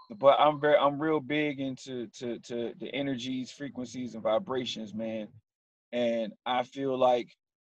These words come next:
um, you know, of course, we know that whoever controls the media controls the masses. And I feel like, you know, the more we feed into this shit, the bigger the fire gets, you know what I'm saying? Because now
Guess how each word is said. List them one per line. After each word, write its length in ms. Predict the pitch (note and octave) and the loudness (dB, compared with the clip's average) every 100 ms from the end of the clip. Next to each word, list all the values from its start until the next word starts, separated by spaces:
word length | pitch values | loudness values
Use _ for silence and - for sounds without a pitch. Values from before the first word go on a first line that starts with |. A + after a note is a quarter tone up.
| _ _ _ _ B2+ | _ _ _ _ 4
um, 560 | B2+ A#2 A2 G#2 G2 - _ _ - - _ _ _ _ _ | 6 6 2 -2 -8 -16 _ _ -20 -20 _ _ _ _ _
you 120 | C#3 C#3+ | -4 2
know, 260 | B2+ A#2+ | 2 2
of 80 | A#2+ | 0
course, 280 | - C#3+ B2 | 2 2 0
we 120 | C3+ | -2
know 200 | C3 C3 | 2 4
that 180 | B2 G#2+ | 4 2
whoever 400 | B2+ C#3+ C3+ B2 | 0 2 2 0
controls 460 | - A#2+ C3+ B2+ A2+ | -6 -4 0 0 0
the 60 | |
media 440 | A2+ B2 B2 A#2+ G#2+ | -2 -2 0 -2 -2
controls 480 | A2 G#2 B2 A#2 | -8 -4 -2 -2
the 80 | G2+ | -4
masses. 680 | G#2 A2+ G#2 - - - - _ _ _ _ _ _ | -2 0 0 -4 -12 -16 -20 _ _ _ _ _ _
And 520 | A#2+ A#2+ A#2 G#2 G2 - | 2 4 4 2 -2 -2
I 120 | A#2+ | -2
feel 320 | A2+ B2+ B2 B2 | 0 0 4 8
like, 220 | A#2+ G#2+ | 8 6
you 120 | B2 | 4
know, 180 | A#2+ A2+ | 4 4
the 140 | A2+ | 4
more 400 | A2+ C3+ C#3 C3+ | 2 6 8 8
we 240 | B2 C3 A#2+ | 6 0 -2
feed 360 | - C3+ B2+ | -4 -4 -2
into 380 | B2 C#3 B2+ C3 | 0 -2 -4 -4
this 160 | A#2+ A2+ | -2 0
shit, 320 | - A#2 F#2+ | 0 -2 -2
the 160 | A2 - A2+ | -6 -6 -6
bigger 240 | C3+ B2 A2+ | -2 0 0
the 120 | G#2+ | 0
fire 400 | - C3 B2+ A2 | 6 8 8 6
gets, 340 | G2 G2 - - | -2 -8 -10 -6
you 100 | A2+ | -2
know 60 | |
what 40 | A2 | -2
I'm 80 | G#2+ | -2
saying? 220 | A#2+ A2 | -2 -2
Because 300 | G2+ A2 F#2 | -2 -6 -2
now 320 | B2+ B2 | 2 4